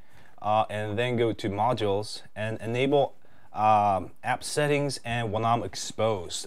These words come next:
Um, Wanam Expose app allows you to customize your U I, add system shortcuts, all of that good stuff. Also, app settings allows you to run apps in tablets,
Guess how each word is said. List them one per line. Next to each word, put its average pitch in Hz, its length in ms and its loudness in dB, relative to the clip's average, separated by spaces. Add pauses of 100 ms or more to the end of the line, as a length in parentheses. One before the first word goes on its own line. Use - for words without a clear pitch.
(100)
Um, 95 400 0 (240)
Wanam 131 280 0
Expose 120 540 0 (320)
app 104 200 2
allows 101 360 2
you 104 140 0
to 101 340 -4
customize 113 460 -2
your 95 80 -4
U 107 260 2
I, 104 260 8
add 92 260 -2
system 107 340 -6
shortcuts, 104 720 -2 (280)
all 139 440 10
of 117 100 4
that 95 260 2
good 98 200 -4
stuff. 95 500 -2
Also, 95 580 -2 (280)
app 92 200 -2
settings 98 400 -4
allows 90 360 0
you 92 120 -6
to - 160 -8
run 90 360 -8
apps - 300 -6
in 82 140 -8
tablets, 104 600 -4